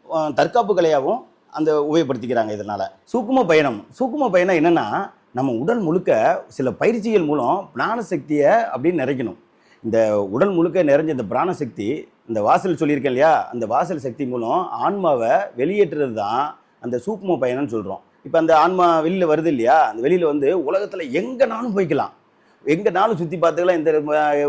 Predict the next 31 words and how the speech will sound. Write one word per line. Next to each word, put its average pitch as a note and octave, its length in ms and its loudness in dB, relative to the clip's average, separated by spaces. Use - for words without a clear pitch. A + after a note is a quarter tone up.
இந்த E3 180 0
உலகத்துல D#3+ 300 0
எந்த D#3 220 0
மூலைக்குனாலும் D3+ 480 0
போய்க்கலாம். C#3 460 -2
அது F#3+ 180 0
மட்டும் G3+ 220 -4
இல்ல, C3 340 2
ஒரு D#3+ 160 -2
வீடியோல F#3 640 4
திருவண்ட A#3+ 340 0
பகுதி F3 520 6
அப்படிங்கிற F3 300 0
நூலை E3+ 220 4
பத்தின D3+ 320 0
ஒரு C#3+ 80 2
விளக்கத்தை D#3+ 360 2
சொல்லியிருப்பேன். A#2+ 460 -6
ஆயிரத்தி E3 420 4
நானூறு E3+ 320 6
ஆண்டுகளுக்கு F3 440 4
முன்னாடியே, D#3+ 500 4
அஹ், D#3 260 4
அண்ட E3+ 240 4
பகுதியெல்லாம் F3 420 4
சுத்தி D#3 240 -6
பார்த்து, D3+ 640 4
அங்குள்ள E3 360 4
இருக்கிற E3+ 280 4
கோள்களை F3+ 380 2
பத்தின D#3+ 580 0